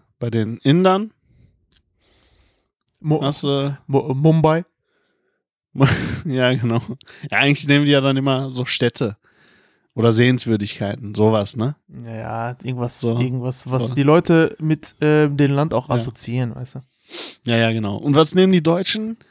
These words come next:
Speaker 1: So, wenn die so einen Laden aufmachen, äh, zum Beispiel so eine Frau, die gut betucht ist und macht so eine Boutique auf, die nennt ihren Laden dann Heikes Feines, so, weißt du?
Speaker 2: Mm, ja, ja.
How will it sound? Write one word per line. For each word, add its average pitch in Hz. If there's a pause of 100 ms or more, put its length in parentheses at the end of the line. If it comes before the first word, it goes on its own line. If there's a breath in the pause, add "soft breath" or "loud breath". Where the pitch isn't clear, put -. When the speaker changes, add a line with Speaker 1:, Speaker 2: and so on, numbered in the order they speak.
(400 soft breath)
Speaker 1:
So, 151
wenn 156
die 175
so 156
einen 156
Laden 156
aufmachen, 127 (640 soft breath)
äh, 139 (680)
zum 131
Beispiel 139
so 123
eine 127
Frau, 143
die 117 (280)
gut -
betucht -
ist 143 (100)
und 120
macht 120
so 135
eine 127
Boutique 120
auf, 127 (720 soft breath)
die 165
nennt 170
ihren 143
Laden 143
dann 135 (540)
Heikes 135
Feines, 131
so, 110
weißt 127
du? -
Speaker 2:
Mm, 143
ja, 151
ja. 139